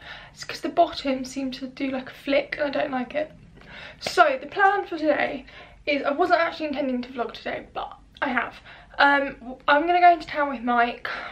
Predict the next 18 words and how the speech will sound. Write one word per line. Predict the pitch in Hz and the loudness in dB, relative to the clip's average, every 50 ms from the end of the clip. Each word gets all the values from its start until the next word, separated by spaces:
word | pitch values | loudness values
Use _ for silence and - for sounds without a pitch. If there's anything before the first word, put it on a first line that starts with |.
| - | -10
We | - 277 277 | -6 -4 -2
might | 277 277 285 302 330 330 330 | 0 2 4 4 4 4 2
go | 320 311 | 0 -2
and | 302 294 | -4 -4
see | 294 285 | -4 -6
my | 277 269 254 240 | -4 -2 -2 -2
aunt | 240 247 247 247 247 247 - - - - - - - - - - - | -2 -4 -4 -6 -6 -8 -10 -14 -20 -20 -20 -20 -20 -20 -20 -12 -8
if | - 254 - | -6 -6 -4
she's | - 254 247 254 | -4 -2 -2 -2
in, | 247 240 240 262 | -2 -2 -4 -4
'cause | 247 - | -8 -10
I | 262 | -10
haven't | 262 262 254 | -10 -10 -10
seen | 262 254 247 | -10 -10 -10
her | 247 262 247 | -10 -12 -12
for | - 262 | -10 -10
a | 254 247 | -6 -2
while. | 254 254 254 254 254 254 262 254 254 254 | 0 0 2 2 2 0 -2 -6 -8 -10